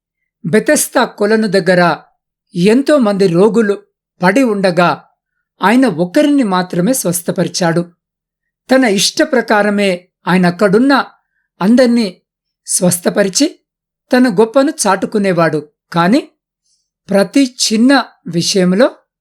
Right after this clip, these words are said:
ఆయన పరిశుద్ధాత్మకు లోబడి నడుచుకున్నాడు. కాబట్టే దేవునికి నమ్మకముగా ఉంటూ ఆయనను సంతోషపెట్టేవాడు. దేవుడు తనను భూమి మీదికి పంపిన ఉద్దేశమును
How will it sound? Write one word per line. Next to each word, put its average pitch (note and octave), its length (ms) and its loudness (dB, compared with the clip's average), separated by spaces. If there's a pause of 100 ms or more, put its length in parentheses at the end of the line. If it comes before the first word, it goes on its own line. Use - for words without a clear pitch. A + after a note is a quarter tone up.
(300)
ఆయన G#3 240 0
పరిశుద్ధాత్మకు A3+ 920 -2
లోబడి E3+ 600 0 (340)
నడుచుకున్నాడు. E3 720 -2
కాబట్టే E3+ 640 -2 (640)
దేవునికి B3+ 560 2
నమ్మకముగా G#3 720 2
ఉంటూ F3 520 0 (600)
ఆయనను G#3 360 2
సంతోషపెట్టేవాడు. F3 1200 -2 (680)
దేవుడు B3 580 2 (520)
తనను A#3+ 240 2
భూమి A3+ 360 0
మీదికి A3+ 640 -2 (440)
పంపిన A#3 360 2
ఉద్దేశమును G#3+ 840 0